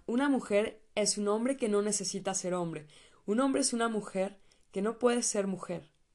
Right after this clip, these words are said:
Si los hombres poseyeran la misma facilidad que las mujeres para tomar determinaciones, continuarían siendo tan lerdos como ellas.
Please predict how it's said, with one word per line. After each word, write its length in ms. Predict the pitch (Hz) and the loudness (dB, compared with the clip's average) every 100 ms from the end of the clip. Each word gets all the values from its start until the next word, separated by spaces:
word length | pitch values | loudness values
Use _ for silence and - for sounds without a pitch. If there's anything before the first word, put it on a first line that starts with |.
| _ - _ _ - - | _ -20 _ _ -8 -6
Si 200 | - 226 | -4 0
los 200 | 226 254 | 2 4
hombres 280 | 254 302 - | 2 0 0
poseyeran 680 | 262 226 190 196 202 208 - - | 0 0 2 2 2 0 -6 -6
la 160 | 202 190 | -2 0
misma 320 | 220 233 254 | 0 -2 -4
facilidad 560 | 233 - 196 190 190 | -4 -4 0 0 0
que 80 | - | 0
las 160 | 196 175 | -2 -2
mujeres 400 | 175 196 190 185 | -4 -2 -2 -2
para 200 | 180 170 | -4 -4
tomar 280 | 180 185 202 | -2 -2 -2
determinaciones, 880 | 202 180 170 160 156 185 180 190 - - - | -2 -4 -4 -4 -2 -2 -2 -6 -10 -20 -6
continuarían 580 | 202 202 208 208 247 254 | -4 -2 0 2 0 0
siendo 280 | 247 220 | -2 -2
tan 180 | 208 175 | -2 -2
lerdos 300 | 190 226 254 | 0 -2 -2
como 240 | - 190 175 | -2 -2 -2
ellas. 380 | 160 156 151 | -2 -6 -12